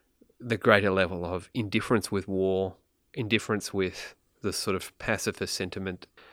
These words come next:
as you get further from that, as it recedes from living memory, so the thinking went, you would get reversion to the norm, if you like. And then when you add to that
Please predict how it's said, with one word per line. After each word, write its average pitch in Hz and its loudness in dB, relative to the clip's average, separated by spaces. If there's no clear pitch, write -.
as 123 6
you 110 4
get 95 2
further 110 8
from 90 -2
that, 85 -2
as 107 0
it 98 -2
recedes 95 0
from 95 -4
living 92 -4
memory, 107 0
so 87 0
the 85 -10
thinking 92 -4
went, - -8
you 107 0
would 95 -2
get 90 0
reversion 117 8
to 101 -2
the 92 0
norm, 98 2
if 90 -4
you 90 -4
like. - -6
And 107 -2
then 107 6
when 104 4
you 104 4
add 113 10
to 104 -6
that 92 2